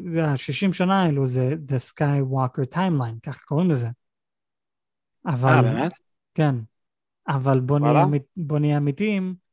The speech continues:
Speaker 1: אני מאמין שיש יותר מטורף מזה. אני ש-, כן שמעתי שה-Skywalkers הם הטיימליין הראשי, בקטע של גם אם תחזור אלפי שנים אחורה, הם עדיין יהיו הטיימליין הראשי.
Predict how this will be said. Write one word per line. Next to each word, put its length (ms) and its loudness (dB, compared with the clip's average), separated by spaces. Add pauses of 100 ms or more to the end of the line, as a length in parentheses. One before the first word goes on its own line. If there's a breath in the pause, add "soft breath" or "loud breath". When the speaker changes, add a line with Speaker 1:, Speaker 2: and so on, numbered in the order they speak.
(600)
Speaker 1:
אני 180 -2
מאמין 400 -2
שיש 360 -6
יותר 460 0
מטורף 420 -2
מזה. 260 -2 (140)
אני 300 -2
ש-, 180 -14 (120)
כן 200 2
שמעתי 600 0 (600)
שה-Skywalkers 1500 -2 (300)
הם 140 0
הטיימליין 500 0
הראשי, 600 -4
בקטע 340 -2
של 220 -6
גם 180 2
אם 60 2
תחזור 440 0
אלפי 440 -2
שנים 320 0
אחורה, 420 2 (400 soft breath)
הם 200 -2
עדיין 320 0
יהיו 240 -2 (260)
הטיימליין 500 -4
הראשי. 440 -8